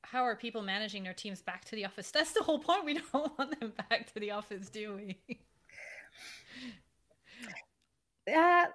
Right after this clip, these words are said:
Speaker 2: and so, um, the second part of the question, uh,
Speaker 1: Yeah.
Speaker 2: are they investing in remote software with covid in mind too? So I do think that a lot of companies have sort of already made that shift in terms of, like,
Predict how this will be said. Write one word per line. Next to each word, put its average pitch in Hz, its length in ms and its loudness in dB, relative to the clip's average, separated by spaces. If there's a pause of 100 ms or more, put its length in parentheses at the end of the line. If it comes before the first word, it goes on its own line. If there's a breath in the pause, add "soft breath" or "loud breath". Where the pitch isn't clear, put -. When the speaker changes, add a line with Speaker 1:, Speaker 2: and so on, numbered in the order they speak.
(160)
Speaker 2:
and 254 240 6
so, 277 160 8
um, 240 240 6
the 269 80 8
second 311 320 6
part 240 100 10
of 185 60 6
the 226 60 4
question, 180 600 4
uh, - 80 -4
Speaker 1:
Yeah. 202 320 6
Speaker 2:
are 233 100 6
they 240 100 8
investing 233 440 2
in 208 100 2
remote 202 360 2
software 196 480 2
with 202 160 -2
covid 202 320 2
in 190 120 4
mind 190 280 0
too? - 500 -2
So 214 340 6 (320 loud breath)
I 233 80 6
do 320 160 8
think 330 280 2
that 247 220 6
a 214 60 8
lot 214 220 8
of 214 120 -2
companies 202 440 -2
have 202 160 -10
sort 156 220 0
of 190 100 0
already 196 260 6
made 185 360 2
that 185 200 4
shift - 560 -2
in 208 120 -2
terms 185 360 0
of, 185 140 -4
like, 180 320 2